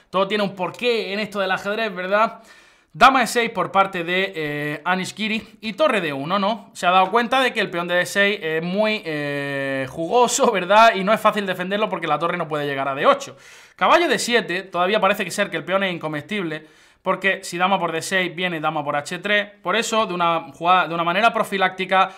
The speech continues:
Wesley decide jugar rey H dos, tranquilito, diciendo: "Yo aquí no tengo prisa, Anish, te voy a poner la cremita ya para que te vayas acostumbrando". Y, eh,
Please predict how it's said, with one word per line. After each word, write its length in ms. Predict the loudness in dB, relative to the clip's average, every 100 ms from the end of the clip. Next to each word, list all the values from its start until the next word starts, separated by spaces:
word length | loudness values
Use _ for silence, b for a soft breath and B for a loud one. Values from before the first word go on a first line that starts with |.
| B -2
Wesley 380 | 0 0 -2
decide 260 | -4 -4 -4
jugar 220 | 2 2
rey 140 | 2 -2
H 200 | -2 4
dos, 200 | 4 4
tranquilito, 580 | -2 -4 -4 -4 -4
diciendo: 300 | -4 -4 -6
"Yo 120 | -2 -2
aquí 200 | -4 -8
no 100 | -8
tengo 260 | -8 -8
prisa, 840 | -6 -4 -4 0 4 4 4 4 4
Anish, 400 | 4 0 -4 -6
te 80 | 0
voy 120 | 0
a 60 |
poner 220 | 2 0 0
la 140 | 0
cremita 500 | -2 -6 -4 0 2
ya 180 | 4 2
para 120 | 0
que 80 | -2
te 100 | 0
vayas 340 | 0 2 0
acostumbrando". 800 | 0 -4 -8 -2 -2 0 -2 -4 B B B B
Y, 380 | -10 -4 -4 -4
eh, 640 | -4 0 0 0 0 -4